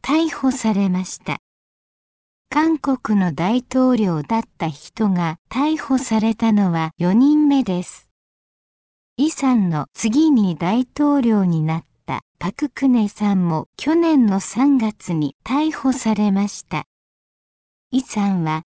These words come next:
自分と関係がある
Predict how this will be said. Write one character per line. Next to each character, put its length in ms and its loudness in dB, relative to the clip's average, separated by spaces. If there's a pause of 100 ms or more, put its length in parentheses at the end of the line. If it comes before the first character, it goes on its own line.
(340)
自 140 0
分 300 2
と 180 -2
関 320 0
係 320 0
が 300 2
あ 60 0
る 200 -6